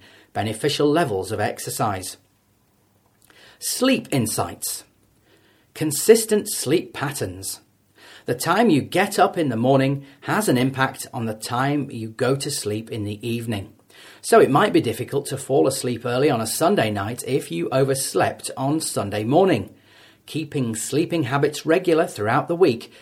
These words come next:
is important for good, consistent sleep. Exercise. Doing enough exercise during the day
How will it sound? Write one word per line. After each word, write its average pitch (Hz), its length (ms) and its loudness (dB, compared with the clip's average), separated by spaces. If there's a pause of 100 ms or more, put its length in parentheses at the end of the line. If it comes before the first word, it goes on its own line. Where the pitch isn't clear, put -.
(120)
is 104 160 -6
important 113 680 0
for - 160 -8
good, 165 360 8
consistent 104 720 -6
sleep. 107 400 -6 (840)
Exercise. 143 800 0 (460)
Doing 165 260 6
enough 131 240 4
exercise 180 600 2
during 180 360 6
the 190 80 4
day 120 340 2